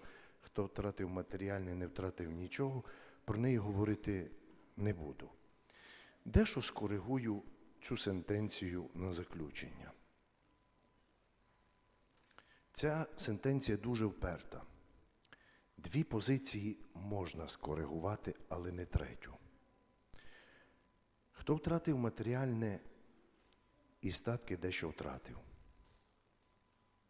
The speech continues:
Друге. Хто втратив здоров'я, я не кажу половину, багато втратив, кажу.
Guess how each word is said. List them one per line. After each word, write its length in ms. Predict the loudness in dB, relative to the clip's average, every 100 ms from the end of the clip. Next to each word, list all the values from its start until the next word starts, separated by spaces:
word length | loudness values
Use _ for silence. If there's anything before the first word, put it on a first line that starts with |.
| _ _ -10
Друге. 440 | -4 -2 -2 -8 -12 -16 -20 -20 -20 _ _ _ _ -20 _ -20
Хто 300 | -14 -4 -4
втратив 540 | -2 -4 -4 -4 -6
здоров'я, 640 | -6 -4 0 0 -2 -4 -8 -16 -20 -20 -20 -20 _ _ _ _ _ _ -10
я 120 | -6
не 120 | -4
кажу 300 | -2 -4 -4
половину, 600 | -6 -6 -4 -4 -6 -8 -12 -16 -20 _ _ _ _ _ _ _ _ _ _ _
багато 560 | -10 -8 -4 -6 -4 -8
втратив, 540 | -8 -12 -14 -14 -14
кажу. 320 | -14 -16 -16